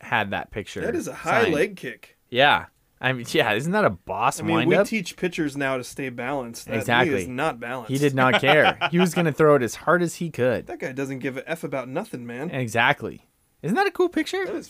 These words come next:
Speaker 2: really cool.
Speaker 1: <laughs> Yeah, and it's signed by him, too. I think, I'm pretty sure that Andrew's grandpa got that signature and gave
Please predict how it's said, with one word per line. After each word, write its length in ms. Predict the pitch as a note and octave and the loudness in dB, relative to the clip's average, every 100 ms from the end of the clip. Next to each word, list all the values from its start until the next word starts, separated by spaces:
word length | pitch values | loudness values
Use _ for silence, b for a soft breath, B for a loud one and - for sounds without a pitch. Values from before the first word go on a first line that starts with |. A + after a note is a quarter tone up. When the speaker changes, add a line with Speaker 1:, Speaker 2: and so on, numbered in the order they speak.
| B3+ | -10
Speaker 2:
really 220 | F3 - | -8 -10
cool. 300 | - C4 - | -10 -16 -4
Speaker 1:
<laughs> 20 | |
Yeah, 220 | F#3 A#3 | 4 6
and 80 | C3 | 4
it's 120 | A#2+ | 2
signed 320 | - G#3 A3+ C3+ | 2 2 4 2
by 140 | A2 | 0
him, 140 | G2+ | 0
too. 160 | - F3+ | 0 0
I 80 | A2+ | 2
think, 240 | G#3 A3 - | 0 -4 -4
I'm 420 | D#3 - - D3 | -8 -8 -16 -18
pretty 320 | - A3 A#3+ | -4 -2 -2
sure 340 | - G3+ F#3 C3 | -2 0 2 4
that 140 | A#2+ | 2
Andrew's 340 | B2+ C#3+ C3+ | 2 -2 -2
grandpa 540 | A#2+ C3 C3 A2+ F#2+ F#2 | -2 -2 0 2 2 2
got 240 | G#2+ G#2 | 0 0
that 200 | G#2+ F#2+ | 0 -2
signature 480 | - A2 F#2+ - F#2 | -4 -8 -8 -8 -8
and 140 | F2+ | -6
gave 80 | F2+ | -6